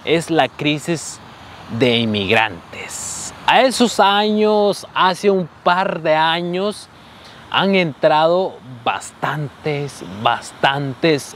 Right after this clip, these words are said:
inmigrantes. No sé si ustedes ya dieron cuenta, pero vienen caravanas, vienen miles y miles de personas y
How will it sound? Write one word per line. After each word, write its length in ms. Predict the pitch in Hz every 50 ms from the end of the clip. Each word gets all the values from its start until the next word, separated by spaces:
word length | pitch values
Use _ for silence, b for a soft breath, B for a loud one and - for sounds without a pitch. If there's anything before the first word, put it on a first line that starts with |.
| - -
inmigrantes. 1300 | - 123 117 110 107 107 104 101 107 104 107 101 87 - - - - - - - - - - - - - - - - - -
No 220 | 147 170 190 180
sé 240 | - - 208 214 196
si 100 | - 208
ustedes 720 | 185 143 - - - 170 165 170 175 190 220 226 - -
ya 180 | - 170 175 175
dieron 360 | 165 170 170 190 190 180 160
cuenta, 720 | 135 - - 151 151 151 156 151 - - 247 262 277 277 B B B B B B -
pero 400 | - 147 147 147 143 139 139 143 - - - - - -
vienen 380 | 147 151 165 175 190 190 175
caravanas, 1040 | - - 156 147 131 117 113 117 127 139 143 151 151 147 143 143 143 143 139 - -
vienen 760 | 123 117 127 139 151 151 156 156 156 151 139 131 131 139 143
miles 600 | 156 165 165 165 160 160 160 156 156 151 - - -
y 140 | 117 120
miles 800 | 117 117 123 139 143 156 156 156 151 151 156 160 165 156 135 - -
de 220 | 120 113 113 110
personas 960 | - - 113 104 104 - - 151 147 147 143 143 143 143 143 147 143 120 - -
y 300 | 107 101 95 90 82